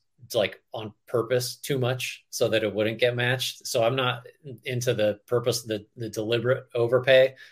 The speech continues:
just to get a guy. Um, I don't know if Charlotte, so to answer from the Thunder's perspective, yeah, I'm doing that.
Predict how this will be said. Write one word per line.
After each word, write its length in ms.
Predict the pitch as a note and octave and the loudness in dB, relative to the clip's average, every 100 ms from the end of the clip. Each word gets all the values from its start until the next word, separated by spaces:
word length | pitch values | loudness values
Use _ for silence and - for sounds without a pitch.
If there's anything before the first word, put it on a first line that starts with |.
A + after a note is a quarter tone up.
| _ | _
just 200 | - B2 | -8 -6
to 60 | B2 | -2
get 180 | A#2 A2+ | 0 2
a 60 | |
guy. 360 | A#2+ C3 D3 D3 - _ _ _ | 2 2 2 -2 -10 _ _ _
Um, 460 | B2 A2+ G#2+ G#2 G2+ _ _ _ _ | -4 -4 -2 -4 -8 _ _ _ _
I 140 | - | -4
don't 300 | A3+ B3 D#3 | -2 -2 -2
know 320 | C#3+ D3 D3+ C#3+ | 0 4 6 6
if 120 | B2+ | 4
Charlotte, 640 | - C3 B2 B2 A#2+ A#2 - _ _ _ D3+ - | 2 4 6 6 4 0 -10 _ _ _ -14 -6
so 420 | - E3+ B2 A2+ - _ - | 6 8 8 2 -10 _ -2
to 120 | D#3+ | 2
answer 240 | F3 D#3+ | 2 2
from 220 | D3+ D#3 | 2 2
the 60 | B2+ | 0
Thunder's 300 | - E3 C#3 | 0 2 2
perspective, 440 | B2+ - B2 A#2+ | 0 0 2 2
yeah, 240 | G#2+ A2+ G2+ | 4 4 4
I'm 120 | A2 | 0
doing 220 | A2+ A2 | -2 -2
that. 200 | G2 F#2 | -4 -8